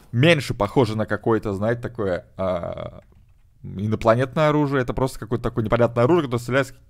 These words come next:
стреляет какими-то непонятными железными палками. В принципе, тоже имеет место быть. Так, шотган. Вот такой вот у нас дробовичок. Ну, в принципе, мне кажется, шотган надо было делать не такой дробовик.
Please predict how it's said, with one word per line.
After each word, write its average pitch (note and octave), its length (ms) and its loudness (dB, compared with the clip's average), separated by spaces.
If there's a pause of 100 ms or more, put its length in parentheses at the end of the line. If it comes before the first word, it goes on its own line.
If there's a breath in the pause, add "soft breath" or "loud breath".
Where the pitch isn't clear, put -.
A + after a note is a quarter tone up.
стреляет B2+ 360 0
какими-то B2 560 -2 (300 loud breath)
непонятными B2 560 6
железными A2+ 460 0
палками. A2 600 2 (340)
В B2 60 -16
принципе, B2+ 280 -6
тоже G#2 200 0
имеет G2+ 180 -4
место G2 240 -6
быть. F2 140 -8
Так, - 100 -14
шотган. A#2 480 0 (1080 soft breath)
Вот - 100 -18
такой F2 180 -4
вот F#2 180 -4
у F#2 40 -4
нас F#2 120 -6
дробовичок. G2 680 -4 (240)
Ну, G#2+ 60 -8
в - 40 -20
принципе, B2 460 -2
мне A#2+ 160 -2
кажется, B2+ 280 2
шотган C#3 360 2
надо B2 160 0
было A#2 180 0
делать A#2 220 -2
не A#2+ 80 -4
такой B2 320 0
дробовик. A2 500 2